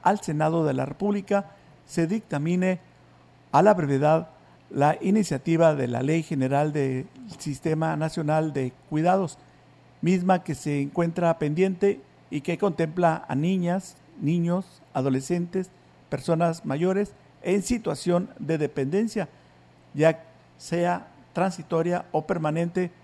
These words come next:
para realizar actividades de la vida diaria y personas que se encuentran en esta misma situación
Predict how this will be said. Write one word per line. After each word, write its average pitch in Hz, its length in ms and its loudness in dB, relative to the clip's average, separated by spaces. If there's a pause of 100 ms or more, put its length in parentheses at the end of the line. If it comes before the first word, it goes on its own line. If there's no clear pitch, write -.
(300)
para 165 260 8
realizar 160 480 0
actividades 151 760 0
de 127 120 -2
la 123 100 -2
vida 151 260 0
diaria 185 380 0 (540)
y 190 100 2
personas 190 600 4 (400)
que 196 120 4
se 208 100 0
encuentran 170 560 2 (100)
en 143 180 0
esta 160 300 -2
misma 165 300 0
situación 196 600 0